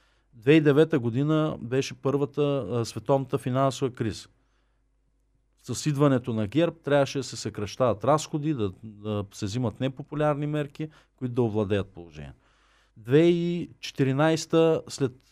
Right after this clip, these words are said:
правителството на Орешарски заварихме фалирала банка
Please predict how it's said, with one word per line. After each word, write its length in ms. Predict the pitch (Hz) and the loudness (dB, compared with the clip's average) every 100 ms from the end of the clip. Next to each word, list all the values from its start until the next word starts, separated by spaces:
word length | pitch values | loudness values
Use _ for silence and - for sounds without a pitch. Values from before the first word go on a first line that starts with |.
| _ | _
правителството 460 | 123 131 147 151 151 | 0 0 0 -2 0
на 60 | |
Орешарски 800 | 143 117 - 131 131 - 165 170 147 | 0 0 0 0 0 -6 -2 -2 0
заварихме 920 | 123 107 131 147 156 156 160 165 170 _ _ _ _ _ _ | 0 2 2 2 0 -4 -4 -4 -8 _ _ _ _ _ _
фалирала 520 | - 120 147 156 143 110 | 4 6 6 6 4 4
банка 600 | 95 110 104 104 92 | 4 2 2 -4 -4